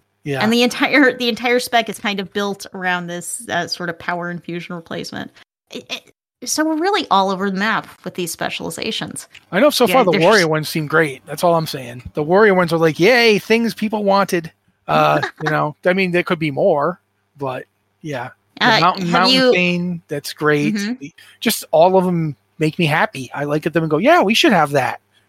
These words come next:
Speaker 1: We, we absolutely
Speaker 2: <laughs>
Speaker 1: should." Whereas, like, you know, uh, that's not the case for, for other classes. So, I mean, I don't know. But I'm looking, looking at it now. I just, I love everything. Like Colossus for Warrior, which is the most one that they've
Speaker 2: Mm-hmm.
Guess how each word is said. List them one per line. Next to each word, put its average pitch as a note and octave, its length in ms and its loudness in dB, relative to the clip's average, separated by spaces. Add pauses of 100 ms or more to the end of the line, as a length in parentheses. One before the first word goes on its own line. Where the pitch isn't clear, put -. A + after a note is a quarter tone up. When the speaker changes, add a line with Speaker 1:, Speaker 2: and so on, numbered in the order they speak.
(120)
Speaker 1:
We, G#3 140 -6
we G#3 200 4
absolutely A3+ 420 0
Speaker 2:
<laughs> B3 120 0
Speaker 1:
should." D#3 260 0
Whereas, D#3+ 360 4
like, D#3+ 220 0
you F3+ 80 2
know, D3 280 0 (420)
uh, C3 260 -2
that's D3+ 220 0
not E3 160 0
the D#3 60 -6
case D3+ 280 0
for, C#3 260 -4 (140)
for D3+ 160 0
other D3 160 2
classes. C3+ 560 -2
So, B2+ 380 -8 (320)
I C#3 120 -10
mean, C3 360 -14 (360)
I D#3 120 0
don't E3 140 2
know. G#3 220 2 (400)
But D3+ 80 0
I'm E3+ 100 4
looking, G3+ 180 4
looking F3+ 320 2
at D#3 80 2
it D#3+ 120 -4
now. D#3+ 300 2
I C#3+ 60 -2
just, D#3 240 -8 (100)
I D#3 60 -2
love D#3+ 680 2 (220)
everything. E3+ 520 0
Like C#3 160 -4
Colossus E3 640 2
for E3+ 160 0
Warrior, D#3+ 420 4
which D#3 180 -4
is C#3 80 -6
the C#3 100 -2
most C#3+ 400 -2
one D3+ 280 -2
that D3 100 -4
they've C#3+ 340 0
Speaker 2:
Mm-hmm. G#3 280 -4